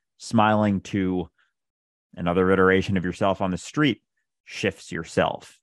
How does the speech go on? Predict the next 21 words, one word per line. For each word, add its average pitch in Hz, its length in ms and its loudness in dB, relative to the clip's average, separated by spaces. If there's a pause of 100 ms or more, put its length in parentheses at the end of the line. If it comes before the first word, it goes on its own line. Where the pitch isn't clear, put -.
(160)
It 98 120 -2
changes 101 720 2 (340)
that 80 160 0
reality. 98 360 6
And 92 80 2
when 113 80 4
you 131 40 4
start 226 220 2
to - 60 -16
see - 180 -8
yourself - 580 -2 (160)
as 104 220 4 (340)
all 180 240 6
of 82 140 -2
that, - 200 -12 (840)
that 110 100 2
your - 100 0
flesh - 580 2 (600)
goes 123 260 6
beyond 117 500 6
just 107 220 -2